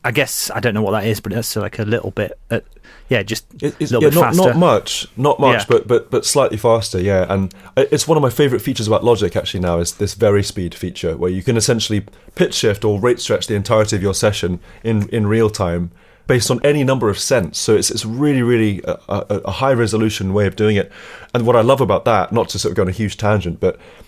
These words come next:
Speaker 2: if you, if you go on, if you say you've raised speed your session, um, down by three semitones, so, you know, your,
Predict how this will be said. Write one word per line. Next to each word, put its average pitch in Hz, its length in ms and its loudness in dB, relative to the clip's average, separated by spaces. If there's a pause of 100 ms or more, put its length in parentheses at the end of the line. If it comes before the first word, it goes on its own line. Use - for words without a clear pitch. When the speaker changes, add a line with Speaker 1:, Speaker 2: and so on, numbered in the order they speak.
(120)
Speaker 2:
if 123 100 0
you, 123 160 -4
if 117 100 -4
you 127 100 0
go 135 220 4
on, 120 160 2
if 117 100 -6
you 123 100 -2
say 139 300 -2
you've 120 160 -2
raised 120 160 4
speed 107 160 -4
your 107 60 0
session, 101 440 -2 (680)
um, 87 380 -2 (260)
down 110 420 2
by 101 320 0
three 113 300 -2
semitones, 85 760 -2 (720)
so, - 140 0
you 117 80 4
know, 98 80 0
your, 110 220 -2